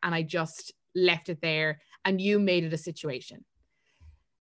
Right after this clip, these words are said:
Gemma says, "I could say, I could sense that you were annoyed during my bit and afterwards. And when we spoke about it, you denied that you felt like that.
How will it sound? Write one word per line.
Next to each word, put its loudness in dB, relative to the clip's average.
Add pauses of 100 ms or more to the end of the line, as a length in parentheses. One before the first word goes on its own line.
Gemma 6
says, 2
"I 6
could -2
say, 0
I 6
could -2
sense 0
that 0
you 0
were 6
annoyed 2
during 4
my 2
bit -2
and -2
afterwards. 0
And 0
when 2
we 4
spoke 6
about 2
it, -2
you -2
denied 2
that -4
you -6
felt 0
like -6
that. -6